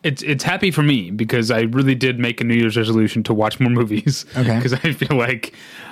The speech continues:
Speaker 1: I mean, for, like, a regular person,
Speaker 2: Mm-hmm.
Speaker 1: I watch tons of movies. But for
Speaker 2: Right.
Speaker 1: a movie geek, I actually, like, the last couple of years ha-, have not watched all that many movies. Um, so I've been trying to watch more movies. And so this means I'm doing a good job if I keep,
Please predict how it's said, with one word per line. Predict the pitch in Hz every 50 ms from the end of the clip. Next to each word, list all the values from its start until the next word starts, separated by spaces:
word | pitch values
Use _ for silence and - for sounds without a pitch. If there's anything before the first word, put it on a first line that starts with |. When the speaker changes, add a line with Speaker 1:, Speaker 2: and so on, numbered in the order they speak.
| - _
Speaker 1:
I | 147
mean, | 147 147 139 135 135 - -
for, | _ - - 180 170 156
like, | 139 127 117 113 - - - -
a | - 123
regular | 113 110 123 127 123 123 113 110 107 104
person, | 90 113 104 95 - - 104 110 127 131 - -
Speaker 2:
Mm-hmm. | 113 123 120 117
Speaker 1:
I | 113 110
watch | 110 107 107 107 110 - -
tons | - 202 202 165 120
of | 113 104
movies. | 101 95 80 73 73 67 - - -
But | - 123 117
for | - - 156 156 147
Speaker 2:
Right. | 135 -
Speaker 1:
a | 123 139 127 120 117 110 110 - _ -
movie | 156 170 214 214 160 151 131
geek, | 120 127 120 117 113 -
I | 123 131
actually, | 135 143 147 - - 147 135 131 127
like, | 117 117 113 117 - - - -
the | -
last | 131 123 120 -
couple | - - 123 127
of | 135 156
years | 165 170 151 139 135 135
ha-, | - - - -
have | - 143 147 151
not | 175 196 208 190 175
watched | 202 202 185 - -
all | - 156 170 175
that | 175 156 143
many | 156 160 156 156
movies. | 165 175 175 147 107 87 87 85 - - - - - - - - - - _ _ _ _ - - -
Um, | 135 120 117 113 113 117 120 117 - 139
so | - 147
I've | 127 123 123
been | 123 123 117
trying | - 139 135 127
to | 123
watch | 120 120 117 -
more | 117 113
movies. | 110 98 95 101 101 110
And | 113 107
so | 123 127 123
this | 120 123 147 143 165
means | 165 151 147
I'm | 143 135
doing | 131 139 131 127
a | 123 120
good | 117 123 110
job | 104 127 117 104 98 92
if | 104 -
I | 110 101
keep, | - - 113 95